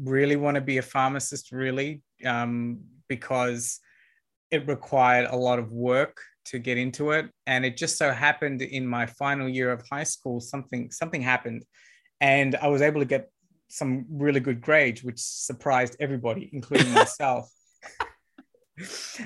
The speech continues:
Speaker 1: And then
Speaker 2: Maybe a flaw with the grading system, like something just
Speaker 1: something happened, something
Speaker 2: <laughs>
Speaker 1: happened. And, um, but hey, it was, it was really cool.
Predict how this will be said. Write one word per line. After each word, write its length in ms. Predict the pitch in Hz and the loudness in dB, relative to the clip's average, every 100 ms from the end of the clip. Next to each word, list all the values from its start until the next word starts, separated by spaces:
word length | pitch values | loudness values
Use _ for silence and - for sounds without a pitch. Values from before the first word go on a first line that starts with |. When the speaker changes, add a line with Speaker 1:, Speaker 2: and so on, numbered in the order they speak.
| - | -2
Speaker 1:
And 280 | 156 160 165 | 4 4 6
then 100 | 175 | 8
Speaker 2:
Maybe 200 | 240 240 | 10 8
a 60 | 214 | 6
flaw 380 | - 214 196 | 4 8 8
with 140 | 190 190 | 8 2
the 60 | |
grading 380 | 185 180 175 175 | 2 4 4 2
system, 420 | 175 180 175 185 | -2 -6 -2 -2
like 200 | 180 160 | 0 0
something 340 | 156 180 196 214 | 0 2 6 6
just 100 | - | 8
Speaker 1:
something 160 | 208 | 6
happened, 680 | 185 170 160 151 123 113 117 | 8 6 4 2 -2 -2 -10
something 480 | - 160 180 190 180 | -2 2 4 4 4
Speaker 2:
<laughs> 120 | 156 | 6
Speaker 1:
happened. 360 | 135 - 123 127 _ _ | 4 2 -2 -2 _ _
And, 580 | 147 147 147 147 143 135 | 4 6 6 4 -2 -2
um, 520 | 139 135 131 135 127 123 | 4 6 8 6 4 4
but 140 | 180 | 4
hey, 240 | - 208 180 | 6 2 4
it 80 | |
was, 200 | 165 160 | 0 -4
it 80 | 160 | -4
was 160 | 156 151 | -4 0
really 180 | 170 165 | 0 0
cool. 360 | - 147 139 | 0 0 -2